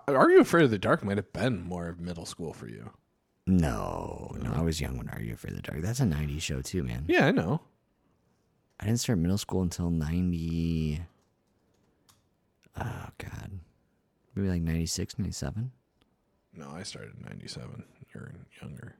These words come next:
Speaker 2: Oh, God. Okay.
Speaker 1: I, no, I started in ninety-six. You might have started in ninety-seven. Yeah, you're a year behind me.
Speaker 2: You just said in our last episode that I'm a one president behind you.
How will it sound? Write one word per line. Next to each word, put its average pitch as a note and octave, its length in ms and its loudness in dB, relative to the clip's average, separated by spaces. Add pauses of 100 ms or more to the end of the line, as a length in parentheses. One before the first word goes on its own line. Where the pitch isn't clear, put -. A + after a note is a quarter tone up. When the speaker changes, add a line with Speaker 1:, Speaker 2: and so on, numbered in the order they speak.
(160)
Speaker 2:
Oh, B1+ 240 -4
God. C#2+ 260 -10 (480)
Okay. - 260 -4 (720)
Speaker 1:
I, A2+ 280 0
no, B2 140 2
I A2 100 2
started A#2+ 220 0
in F#2 80 -2
ninety-six. E2 440 -6
You G#2+ 60 -2
might F#2 140 -2
have D2+ 100 -8
started - 280 -12
in - 60 -14
ninety-seven. - 460 -14 (220)
Yeah, B2+ 100 -4
you're F#2 200 -6
a E2+ 60 -6
year F2+ 120 -8
behind F2 280 -14
me. G2+ 80 -16 (1200)
Speaker 2:
You A#2+ 160 0
just D3+ 280 4
said A#2+ 200 6
in A#2 60 4
our F#2+ 120 6
last E2 340 4
episode D#2+ 440 0
that E2+ 120 4
I'm E2+ 200 4
a C#2+ 40 2
one E2 320 2
president E2+ 580 0
behind D#2 440 -4
you. G1+ 160 -8